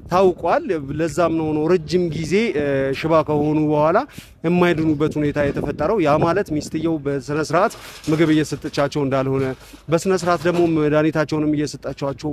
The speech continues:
እንዳልሆነ የሚያሳዩ ብዙ፣ እ፣ ጥቆማዎችን ነው፣ ነው እዛ ከዶክተሩ ያገኘ ነው ማለት ነው፣ ነው።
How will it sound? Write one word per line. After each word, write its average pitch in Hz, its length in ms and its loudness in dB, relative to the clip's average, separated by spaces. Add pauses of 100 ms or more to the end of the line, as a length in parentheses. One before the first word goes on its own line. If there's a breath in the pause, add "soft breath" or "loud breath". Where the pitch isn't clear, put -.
(120)
እንዳልሆነ 170 500 2
የሚያሳዩ 151 540 -2 (640 loud breath)
ብዙ፣ 208 220 2 (120)
እ፣ 170 120 0 (120)
ጥቆማዎችን 156 640 -2
ነው፣ 135 120 0
ነው 139 140 0
እዛ 131 140 -2 (120)
ከዶክተሩ 131 1120 -2
ያገኘ 143 380 2
ነው 165 160 2
ማለት 135 260 -2
ነው፣ 156 140 -2
ነው። 240 100 2